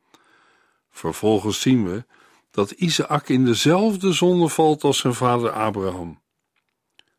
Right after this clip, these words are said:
Ten slotte zien we Isaac waterputten graven in het land Gerar. Ook al is dat niet spannend, laten wij de boodschap van Genesis zesentwintig niet mislopen. In het eerste vers lezen we:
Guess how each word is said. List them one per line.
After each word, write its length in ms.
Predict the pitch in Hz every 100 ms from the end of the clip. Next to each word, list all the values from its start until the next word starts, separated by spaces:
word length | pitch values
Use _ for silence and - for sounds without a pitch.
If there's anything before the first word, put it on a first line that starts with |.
| _ _ _
Ten 200 | 98 98
slotte 460 | 117 104 - 85 _ _ _ _ _
zien 280 | - 110 107
we 120 | -
Isaac 520 | 151 143 120 120 -
waterputten 840 | 104 135 170 - 151 - 160 151
graven 580 | - 139 143 147 147 170 _ - - _
in 140 | - 117
het 160 | 101
land 300 | 104 107 110
Gerar. 640 | - 117 98 80 71 - - _ _ _ _ _ _ _
Ook 240 | - 147 135
al 80 |
is 200 | 156 175
dat 160 | - 127
niet 200 | 123 113
spannend, 600 | - 165 113 92 143 - _ _ _ _ _ -
laten 340 | 123 147 151
wij 160 | 143 143
de 80 | 131
boodschap 540 | 135 180 - 160 151
van 160 | 147 131
Genesis 560 | 156 156 143 127 120
zesentwintig 760 | - 165 151 139 135 110 135 135
niet 180 | 151 165
mislopen. 680 | 220 202 160 131 113 127 - _ _ _ _ _ _ _ -
In 120 | 98
het 160 | 85
eerste 460 | - 123 127 - 107
vers 380 | - 104 101 -
lezen 440 | 101 110 104 98
we: 160 | 98